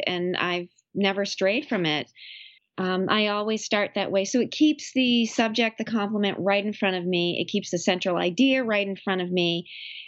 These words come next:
and the purpose, because there's a, you know, there's tons that we could say about a passage, but we've got to, um, you know, we've got to have a focus. So it keeps it in front of me,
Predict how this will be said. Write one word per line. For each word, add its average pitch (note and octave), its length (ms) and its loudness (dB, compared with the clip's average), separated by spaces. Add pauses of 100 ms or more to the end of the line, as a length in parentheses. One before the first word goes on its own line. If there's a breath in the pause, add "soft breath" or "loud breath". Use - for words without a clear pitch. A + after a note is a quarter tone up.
(160 loud breath)
and A3 260 4
the G3+ 60 0
purpose, G#3+ 540 -2
because A#3+ 360 2
there's D#4 220 4
a, A#3+ 200 0
you D#4+ 120 4
know, A3 120 2
there's C4+ 240 0
tons D4+ 520 0
that F#3+ 140 0
we F3+ 120 2
could F3 160 -2
say E3 400 2
about E3 520 0
a F3+ 100 0
passage, D#3+ 720 -2
but F3+ 180 2 (300 loud breath)
we've G3+ 300 4
got A3+ 160 2
to, G#3 260 2
um, F3 440 0 (260)
you B3+ 140 6
know, G#3+ 80 4
we've F#3 160 0
got F#3+ 100 2
to F#3+ 60 0
have F#3+ 220 -4
a E3+ 60 -4
focus. F#3 480 0
So A#3 100 0
it A3 60 -8
keeps D#4 240 0
it D#4 80 2
in C#4+ 120 0
front E3 260 2
of D#3 100 -4
me, D#3 500 0